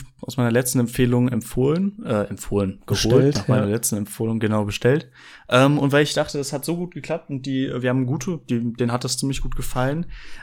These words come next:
Speaker 1: äh, dachte ich mir, ich, ich hau noch mal so einen Schnapper raus, ne?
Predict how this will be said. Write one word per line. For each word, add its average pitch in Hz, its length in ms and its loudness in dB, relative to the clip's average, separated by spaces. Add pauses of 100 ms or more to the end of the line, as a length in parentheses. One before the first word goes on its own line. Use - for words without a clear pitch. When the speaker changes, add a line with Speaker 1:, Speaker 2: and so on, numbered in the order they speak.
(120)
Speaker 1:
äh, 123 180 6
dachte 147 300 0
ich 139 200 -2
mir, 139 420 4
ich, - 280 -6
ich - 140 -6
hau 135 80 2
noch 131 100 2
mal 135 120 2
so 117 100 0
einen 117 60 0
Schnapper 113 360 -2
raus, 92 300 -4
ne? 127 180 0